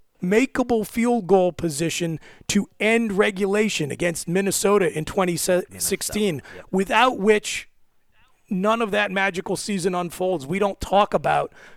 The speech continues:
Speaker 1: the twenty sixteen Ohio State game in the same way. If Trace McSorley doesn't have the field vision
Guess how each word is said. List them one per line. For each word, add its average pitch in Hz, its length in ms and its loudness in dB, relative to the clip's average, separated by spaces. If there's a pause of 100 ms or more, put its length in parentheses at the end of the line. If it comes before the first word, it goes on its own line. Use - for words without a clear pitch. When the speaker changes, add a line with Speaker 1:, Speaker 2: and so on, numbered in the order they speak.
(160)
Speaker 1:
the 160 180 -2 (160)
twenty 196 240 -2
sixteen 180 400 -4
Ohio 170 320 2
State 185 320 -2
game 160 220 -2
in 156 80 -6
the 131 60 -8
same 202 280 0
way. 180 320 4 (240)
If 175 160 0
Trace 269 300 0
McSorley 240 600 2 (280)
doesn't 247 300 2
have 214 340 0
the 208 80 4
field 262 420 2
vision 180 440 2